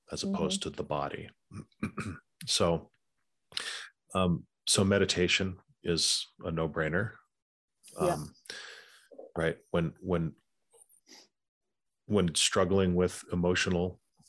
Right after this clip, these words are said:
Speaker 1: uh, energy, um, sitting and taking that emotional energy into meditation and, and being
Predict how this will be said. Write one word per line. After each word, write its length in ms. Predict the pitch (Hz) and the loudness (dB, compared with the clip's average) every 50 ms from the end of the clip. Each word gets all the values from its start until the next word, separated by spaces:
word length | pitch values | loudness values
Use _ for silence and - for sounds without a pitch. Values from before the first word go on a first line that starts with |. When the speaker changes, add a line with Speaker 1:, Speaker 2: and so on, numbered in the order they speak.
| - - | -10 -6
Speaker 1:
uh, 280 | 90 87 87 85 87 85 - | -4 -2 -2 -2 -4 -4 -4
energy, 580 | 90 85 90 87 82 87 90 87 87 92 95 - _ _ _ _ - | -2 0 0 0 0 0 0 0 -2 -2 -6 -10 _ _ _ _ -6
um, 460 | - 87 85 85 82 82 82 90 98 - _ - - - - - - _ _ _ _ _ | -4 -4 -2 -2 -4 -4 -6 -8 -12 -16 _ -20 -20 -20 -20 -20 -20 _ _ _ _ _
sitting 600 | - - - - 98 90 92 90 90 90 - - - _ _ _ _ - 98 | -2 0 2 4 4 4 4 2 2 0 -4 -8 -16 _ _ _ _ -6 -2
and 360 | 90 85 82 82 80 - - - _ _ _ _ | -2 -2 -2 -4 -6 -8 -10 -16 _ _ _ _
taking 300 | - - 90 - - 90 | -4 -2 -2 0 0 0
that 140 | 85 85 82 | 0 0 0
emotional 460 | 82 82 87 87 - - 87 87 - | 0 0 0 2 0 0 0 -2 -2
energy 380 | 85 85 85 80 85 87 82 - | -2 -2 -2 -2 -2 -4 -4 -4
into 260 | - 85 85 - - 90 | -4 -6 -4 -4 -4 -2
meditation 760 | 85 82 82 82 - - 82 85 82 - - 92 90 92 - - - | -2 -2 -2 -4 -4 -2 -2 0 0 0 -2 -2 -4 -6 -6 -6 -6
and, 240 | 85 82 78 - - - - | -6 -6 -6 -8 -12 -14 -12
and 240 | 85 80 78 78 80 | -10 -10 -10 -6 -2
being 500 | 90 90 90 90 90 87 85 87 87 - | 0 0 2 2 2 0 0 -2 -6 -8